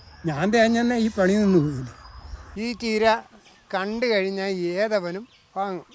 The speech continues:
ഇതിൻ്റെ ഒരു പ്രത്യേകത എന്ന് പറഞ്ഞാൽ ഇതിന് രോഗം എന്ന് പറയണതില്ല. അതാണ് ഇതിനകത്തുള്ളൊരു പ്രത്യേകത. നമ്മുടെ അരുണും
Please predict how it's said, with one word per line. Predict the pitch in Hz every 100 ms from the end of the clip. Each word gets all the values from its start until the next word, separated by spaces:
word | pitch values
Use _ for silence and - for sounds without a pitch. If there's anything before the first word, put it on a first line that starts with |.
| 220
ഇതിൻ്റെ | 254 277 285 269 269 269
ഒരു | 254
പ്രത്യേകത | 240 220 247 254 254
എന്ന് | 247
പറഞ്ഞാൽ | 226 214 233 247 - _ _ - 196
ഇതിന് | 233 233 233 208
രോഗം | 196 240 269 269 254 214
എന്ന് | 202 202
പറയണതില്ല. | 190 180 180 156 120 - _ - - - _ _ -
അതാണ് | 202 233 202 214 214
ഇതിനകത്തുള്ളൊരു | 202 196 190 202 196 196
പ്രത്യേകത. | 175 180 165 156 226
നമ്മുടെ | 190 208 214 - - - _ 196
അരുണും | 208 226 277 277